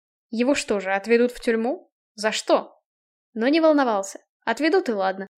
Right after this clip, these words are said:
Он сядет где-нибудь у стены и будет молчать.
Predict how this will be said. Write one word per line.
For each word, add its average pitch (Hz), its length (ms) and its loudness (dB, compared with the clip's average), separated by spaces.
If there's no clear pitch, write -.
Он 285 160 2
сядет 359 280 2
где-нибудь 214 520 -2
у - 20 -6
стены 214 340 -4
и 220 40 0
будет 320 260 0
молчать. 214 560 -4